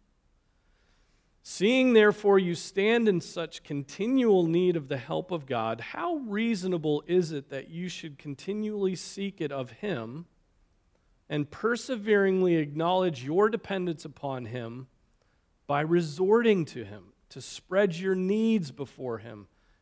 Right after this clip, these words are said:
and to offer up your requests to Him in prayer?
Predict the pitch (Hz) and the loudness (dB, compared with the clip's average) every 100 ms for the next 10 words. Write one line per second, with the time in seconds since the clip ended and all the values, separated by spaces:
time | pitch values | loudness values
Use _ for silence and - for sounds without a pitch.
0 | - 143 160 - 196 214 - 240 175 175 | -8 -4 -4 0 2 0 0 -4 -2 -4
1 | 185 160 147 - 143 143 - - 156 117 | -4 -4 -6 -6 -6 -6 -8 -12 -12 -10
2 | 107 123 156 _ _ _ _ _ 131 151 | -12 -14 -18 _ _ _ _ _ -8 -8
3 | - 202 208 190 | -6 -4 -4 -6